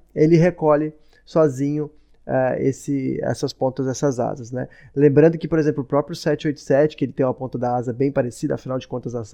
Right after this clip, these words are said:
asa do sete sete X é baseada na asa do sete oito sete, ela só é maior, mas ela é, a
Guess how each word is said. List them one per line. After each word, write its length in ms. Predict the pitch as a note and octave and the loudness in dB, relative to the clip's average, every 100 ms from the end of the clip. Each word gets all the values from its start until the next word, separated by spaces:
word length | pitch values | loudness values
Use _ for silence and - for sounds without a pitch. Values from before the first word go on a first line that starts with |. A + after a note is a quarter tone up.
| - | -4
asa 240 | C3+ C3 | -2 -2
do 80 | A#2+ | -8
sete 280 | - D3 D3 | -2 -2 0
sete 320 | D3 C#3 D3 | -2 -2 2
X 280 | C3 - - | 2 0 -4
é 120 | C3+ | 0
baseada 640 | C3+ C#3+ B2+ C3 C3 B2 B2 _ _ | 4 4 4 2 2 0 -8 _ _
na 160 | B2+ B2 | -4 -2
asa 160 | B2 | -4
do 60 | A#2+ | -6
sete 320 | - B2 - | -6 -6 -6
oito 100 | A#2+ | -10
sete, 400 | - D#3 D#3+ C3+ - | -2 -2 -2 -10 -12
ela 160 | B2+ B2 | -8 -6
só 140 | - | -2
é 80 | C3 | 0
maior, 460 | C3+ B2+ C3+ E3+ - - _ | 0 2 2 0 -4 -20 _
mas 200 | - B2 | -8 -6
ela 180 | C3+ B2+ | -4 -4
é, 300 | B2+ B2 - | -4 -4 -8
a 140 | - | -8